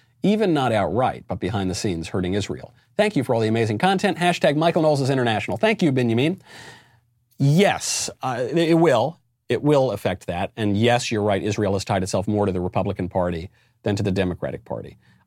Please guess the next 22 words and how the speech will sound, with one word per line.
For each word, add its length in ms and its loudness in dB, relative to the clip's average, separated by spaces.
I 60 2
don't 380 0
think 240 -2
this 160 -2
is 100 -4
Israel's 400 2
fault. 420 2
I 60 -2
don't 220 -2
think 180 -2
this 220 -2
is 160 -4
the 80 -4
Republican 440 -4
Party's 320 -4
fault. 320 -14
I 100 -2
don't 240 0
think 340 -2
Israel 600 2
left 480 -4
the 280 0